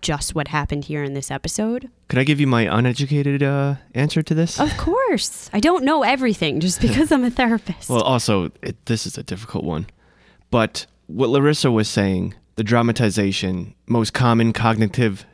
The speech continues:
Speaker 2: distortions, and that people with suicidal ideation believe friends and family will be better off if I'm making a mobile, a noble sacrifice.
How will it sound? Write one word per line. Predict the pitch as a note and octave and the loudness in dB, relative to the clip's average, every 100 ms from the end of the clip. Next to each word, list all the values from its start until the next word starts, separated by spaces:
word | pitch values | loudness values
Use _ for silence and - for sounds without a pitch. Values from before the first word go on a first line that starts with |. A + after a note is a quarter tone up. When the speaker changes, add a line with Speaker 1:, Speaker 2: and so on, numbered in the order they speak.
| - | -8
Speaker 2:
distortions, | G#2+ - G#2 G2+ A2+ G#2 G2 | -4 0 2 2 2 2 0
and | - G2+ G2 - _ _ - | 0 -2 -2 -6 _ _ -4
that | A2 | -2
people | C#3+ C#3 C#3 A2 | -2 0 2 2
with | G#2 | 0
suicidal | - - C3 - A#2+ A#2 A#2 B2 - | -2 -2 0 2 0 2 0 -2 0
ideation | A#2 A#2+ A2 G#2 G2+ | 2 4 2 2 0
believe | F#2+ G#2 G2 F#2+ | 2 2 4 2
friends | - A#2+ B2+ C#3+ | 0 0 0 0
and | C#3 | -2
family | - A#2+ A#2+ | 0 2 2
will | G#2 G2+ | 0 0
be | G2 | -2
better | - G2+ G#2 | 0 0 2
off | G2+ F#2+ F#2+ - - | 2 0 -2 -8 -10
if | - | -2
I'm | A#2+ A2+ | 0 2
making | A#2 - | 0 2
a | A2 | 2
mobile, | G#2 G#2 G2 - - | 2 2 0 -4 -4
a | A2+ | 0
noble | A2+ A2+ G#2+ G#2 | 2 2 2 0
sacrifice. | G2 G#2 F2+ E2 - G1+ - - | 0 -4 -4 -6 -8 -10 -10 -14